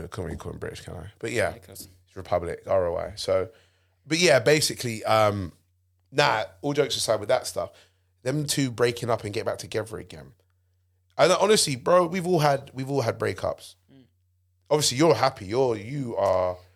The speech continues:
Speaker 1: you're getting married, so.
Speaker 2: I've had my share of breakups though, man. Know how it feels.
Speaker 1: But d-, would, see, I can't ask this because she might listen to the podcast.
Speaker 2: Well, she will listen.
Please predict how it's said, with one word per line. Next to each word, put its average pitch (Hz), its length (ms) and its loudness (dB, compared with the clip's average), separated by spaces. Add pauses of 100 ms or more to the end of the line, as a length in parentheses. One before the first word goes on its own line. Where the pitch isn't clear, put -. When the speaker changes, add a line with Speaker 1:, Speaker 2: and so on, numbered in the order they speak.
(240)
Speaker 1:
you're 135 140 4
getting 117 220 -2
married, 110 340 0
so. 95 360 -4
Speaker 2:
I've 170 100 -4
had 208 80 0
my 208 80 -4
share 254 260 0
of 233 60 -2
breakups 277 360 0
though, 214 120 -8
man. 226 340 -10
Know 190 140 -10
how 226 120 -4
it 208 80 -12
feels. 240 440 -8 (100)
Speaker 1:
But 101 300 -8
d-, 120 80 -14
would, 110 240 -8
see, - 320 -4
I - 60 -2
can't 120 240 4
ask 127 200 2
this 87 180 -8
because 87 380 -10
she - 140 -10
might 95 180 -6
listen 92 220 -8
to - 80 -16
the 82 120 -10
podcast. - 440 -8
Speaker 2:
Well, - 120 -8
she - 140 -6
will 240 160 -2
listen. 123 260 -10